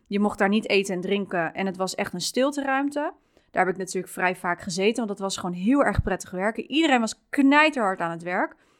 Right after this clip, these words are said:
En als jij liep te klojoen even, hè, s-, excuse my French, dan, ehm, ja, dan, dan pa-, mi-,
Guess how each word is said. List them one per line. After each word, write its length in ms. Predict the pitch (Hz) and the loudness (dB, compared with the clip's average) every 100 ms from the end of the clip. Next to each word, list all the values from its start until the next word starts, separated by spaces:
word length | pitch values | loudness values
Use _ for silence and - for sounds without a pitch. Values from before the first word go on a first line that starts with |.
| _ | _
En 100 | - | -4
als 120 | 202 | 0
jij 140 | 190 220 | 4 6
liep 160 | 226 | 4
te 180 | 220 190 - _ _ _ | 2 -2 -2 _ _ _
klojoen 720 | - 185 226 277 262 262 262 | -4 2 2 4 6 6 4
even, 500 | 247 240 254 254 233 | 2 2 2 2 2
hè, 80 | 269 | 0
s-, 200 | - - - | -4 -8 -12
excuse 400 | - - 156 151 | -12 -8 -8 -8
my 80 | 147 | -10
French, 360 | 160 185 240 - _ - - _ - | -6 -6 -6 -10 _ -20 -20 _ -6
dan, 400 | 190 214 214 214 | 4 4 4 2
ehm, 400 | 196 196 190 190 - _ _ _ _ _ _ | 0 0 0 -6 -14 _ _ _ _ _ _
ja, 260 | 196 190 | 2 4
dan, 320 | 190 202 202 | 4 2 0
dan 200 | 196 202 | 0 0
pa-, 160 | 202 240 - | 0 -2 0
mi-, 320 | 202 233 | -2 -2